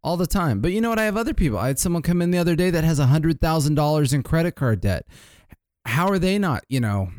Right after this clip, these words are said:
how come they don't get the bailout? I, I guess they could go declare bankruptcy for a, some sort of a bailout, but you know what I mean? It's, it's interesting how, uh, you know, the stu-, the total student out-, well,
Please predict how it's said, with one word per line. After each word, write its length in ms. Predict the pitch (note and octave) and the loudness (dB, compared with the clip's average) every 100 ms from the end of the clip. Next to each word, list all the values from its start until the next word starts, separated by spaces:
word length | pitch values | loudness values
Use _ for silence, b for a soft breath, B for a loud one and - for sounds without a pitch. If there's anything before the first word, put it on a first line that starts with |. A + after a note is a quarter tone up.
| - _ _ _ - | -20 _ _ _ -6
how 160 | C#3 D#3 | -4 -2
come 160 | F#3+ | -2
they 100 | D3+ | -2
don't 180 | F3 E3+ | -4 -2
get 160 | C3 - | -2 -4
the 60 | |
bailout? 520 | - F#2+ F2+ F2+ D2+ - | -2 0 0 -4 -6 -6
I, 380 | G#2+ C2 E2 B2+ | -6 -6 -2 -2
I 60 | |
guess 200 | B2 C3+ | 0 0
they 100 | C3 | 0
could 140 | A2+ G#2+ | 0 2
go 120 | A#2 | 2
declare 260 | G#2+ - G2 | 2 2 0
bankruptcy 600 | G#2 D#3 - - C#2+ F2 | 0 -2 -4 -8 -6 -6
for 240 | F#2 E2 | -4 -6
a, 40 | C2+ _ - | -8 _ -14
some 220 | - F#2+ | -6 -6
sort 200 | - F#2 | -2 -2
of 100 | D#2+ | -2
a 60 | E2+ | -4
bailout, 520 | D2+ C2 D#2 F#2 B2+ _ | -4 -6 -4 -4 -6 _
but 220 | G#2 F2 - _ _ | -4 -4 -6 _ _
you 80 | E3+ | -2
know 80 | F3 | 0
what 100 | D3 | 2
I 80 | A2+ | 2
mean? 300 | A#2 B2+ - b b b b | 0 -2 -4 b b b b
It's, 420 | - B2+ - - - - | 0 0 0 -6 -8 -6
it's 220 | C#3 D#3+ | -4 0
interesting 640 | F#3 E3+ D#3+ C#3 - C3+ | 0 2 2 2 0 2
how, 420 | B2 B2+ A#2 G#2+ _ _ _ _ _ _ _ _ _ _ _ _ _ - | 4 4 2 0 _ _ _ _ _ _ _ _ _ _ _ _ _ -10
uh, 140 | G#2+ | -8
you 140 | C3+ D#3 | -4 -2
know, 280 | C3 A#2 | 0 -2
the 180 | - E3 | -4 -2
stu-, 240 | D#3+ - - | 0 0 -2
the 160 | D3+ | 0
total 280 | - C4+ E4 | 2 2 2
student 400 | - G#3+ F3+ E3+ - _ _ - | 0 0 0 -2 -6 _ _ -6
out-, 200 | D3+ A2 | -4 -4
well, 440 | C3 A#2+ A2+ A2 | -4 -2 -4 -6